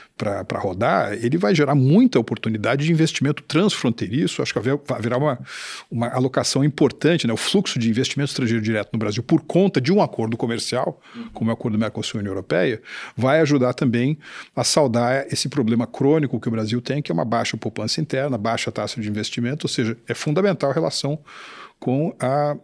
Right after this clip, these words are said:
a, a União Europeia. E você mencionava agora há pouco os Estados Unidos. Quer dizer, quer queira, quer não,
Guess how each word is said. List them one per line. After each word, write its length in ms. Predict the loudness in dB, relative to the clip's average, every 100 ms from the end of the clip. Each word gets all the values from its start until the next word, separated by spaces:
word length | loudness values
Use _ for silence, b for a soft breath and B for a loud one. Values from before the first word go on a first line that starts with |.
| _
a, 340 | -2 -2 -2 0
a 20 |
União 260 | 2 2 2
Europeia. 560 | 2 0 0 -2 -6 -14 _ B B B 0
E 40 |
você 200 | 2 6
mencionava 400 | 4 4 4 4
agora 200 | 4 2
há 20 |
pouco 480 | 4 4 4 2 2
os 100 | 4
Estados 380 | 2 2 2 4
Unidos. 440 | 4 4 2 -6
Quer 120 | -8
dizer, 180 | -10 -10
quer 160 | 0 0
queira, 280 | 2 0 0
quer 180 | -2 0
não, 240 | 0 -2